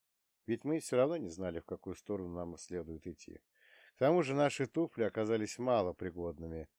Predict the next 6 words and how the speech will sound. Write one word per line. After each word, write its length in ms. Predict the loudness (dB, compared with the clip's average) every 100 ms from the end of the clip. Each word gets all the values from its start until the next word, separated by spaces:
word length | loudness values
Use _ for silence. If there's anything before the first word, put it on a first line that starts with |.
| _
для 220 | 2 2
дальних 500 | 4 2 0 0 -10 -6
переходов 560 | -6 -4 -2 -2 -2
по 180 | -4 -4
дикой 340 | -4 -8 -6 -6
местности 640 | -6 -10 -16 -20 -20